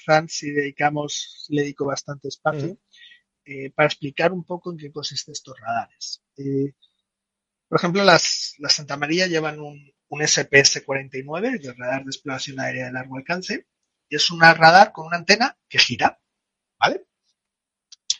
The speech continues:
Speaker 1: Entonces, tú en cada giro, lo que se ve en las películas, una pantallita donde tienes como un haz que va barriendo los trescientos sesenta grados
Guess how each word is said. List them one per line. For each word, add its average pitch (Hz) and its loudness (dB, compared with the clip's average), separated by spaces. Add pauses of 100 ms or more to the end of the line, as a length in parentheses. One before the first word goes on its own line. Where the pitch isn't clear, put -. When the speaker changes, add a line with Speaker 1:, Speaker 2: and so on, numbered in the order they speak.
(960)
Speaker 1:
Entonces, 147 2
tú 151 8
en 143 -4
cada 151 10
giro, 247 -2 (840)
lo 135 0
que 139 -2
se 139 2
ve 139 6
en 139 8
las - 8
películas, 131 2
una 139 2
pantallita 180 6
donde 135 -6
tienes 156 -4
como 127 -2
un 151 2
haz 233 10 (880)
que 135 -6
va 139 12
barriendo 147 10
los 127 0
trescientos 143 -8
sesenta 160 0
grados 220 6